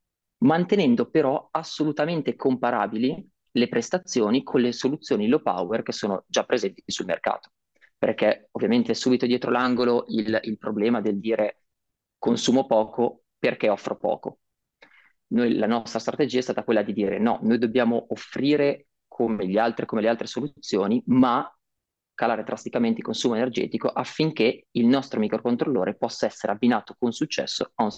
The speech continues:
sistema basato su energy harvesting". E quando, diciamo, dico completamente ridisegnato, proprio, cioè, mi riferisco ad una reingegnerizzazione di tutta l'architettura di un classico microcontrollore. Quindi,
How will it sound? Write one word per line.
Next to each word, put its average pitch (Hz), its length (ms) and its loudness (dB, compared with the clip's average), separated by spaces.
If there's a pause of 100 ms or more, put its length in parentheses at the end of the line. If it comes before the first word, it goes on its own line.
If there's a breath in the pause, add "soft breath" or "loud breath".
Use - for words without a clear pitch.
sistema - 460 -2
basato - 260 -2
su - 160 -6
energy - 320 -8
harvesting". - 480 -10 (1000 soft breath)
E 147 60 2
quando, 190 480 4
diciamo, 120 240 2
dico 120 300 0
completamente 127 760 2
ridisegnato, 117 640 0
proprio, - 240 -6
cioè, 123 140 0
mi 123 80 4
riferisco 127 880 0
ad 120 200 -4
una 120 500 0 (520)
reingegnerizzazione 127 1300 0
di 113 160 -4
tutta 202 320 0
l'architettura 110 580 -2
di 98 80 -6
un 107 160 -2 (160)
classico 113 420 -2
microcontrollore. 107 960 0 (500)
Quindi, - 360 0